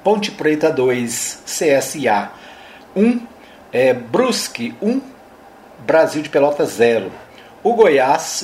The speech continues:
venceu o Vasco da Gama no Arley Pinheiro por um a zero, né? Então, o jogo de ontem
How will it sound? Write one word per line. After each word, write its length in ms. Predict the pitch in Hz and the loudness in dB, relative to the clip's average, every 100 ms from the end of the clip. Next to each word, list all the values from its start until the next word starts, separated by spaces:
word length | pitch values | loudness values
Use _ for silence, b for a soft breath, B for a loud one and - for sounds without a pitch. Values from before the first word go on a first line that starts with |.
| 120 | -4
venceu 460 | 208 208 - 190 | -2 -2 0 2
o 60 | 190 | 2
Vasco 420 | 135 170 196 - | 2 2 2 0
da 140 | 190 185 | 0 2
Gama 560 | 127 135 147 151 - - - | 2 0 0 -2 -4 -18 -16
no 400 | 120 120 165 156 | -8 -4 0 2
Arley 260 | 110 104 110 | 0 0 -6
Pinheiro 520 | - 180 147 156 170 - - - | -6 -4 0 0 -2 -12 -16 -4
por 260 | 156 151 - | -2 -2 -4
um 200 | 190 233 | -4 0
a 100 | 196 | 0
zero, 380 | 113 110 110 87 | 2 2 0 -2
né? 140 | 101 | -8
Então, 320 | 123 147 135 110 | -2 0 0 -2
o 60 | |
jogo 260 | 95 139 139 | -4 -4 -2
de 100 | 117 | -2
ontem 420 | 123 120 127 | -2 -4 -6